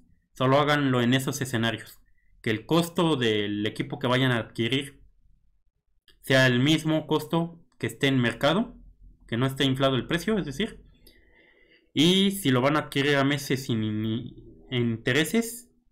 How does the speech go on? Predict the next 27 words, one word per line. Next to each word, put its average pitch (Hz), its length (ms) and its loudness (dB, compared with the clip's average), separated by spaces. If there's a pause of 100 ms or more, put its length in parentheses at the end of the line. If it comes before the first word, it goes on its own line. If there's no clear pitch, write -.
pues - 180 -8
tienen 131 240 4
que 131 80 -4
tener 127 300 0
tarjeta 131 340 -4
de 120 100 -4
crédito 160 460 -2 (480)
para 110 180 0
dar 123 140 0
su 131 140 -8
pago 143 200 0
inicial. 151 480 -4 (1900)
Y 120 100 -6
bueno, 151 300 -2 (500)
aquí 151 380 -2
concluiría 127 880 0
este 123 240 -6
video. 127 400 0 (680)
Espero 131 400 2
les - 600 -4 (180)
sirva 123 460 2
toda 131 200 0
esta 131 140 -4
información 110 520 -6
que 110 80 -6
les 101 200 -8
he 117 100 -6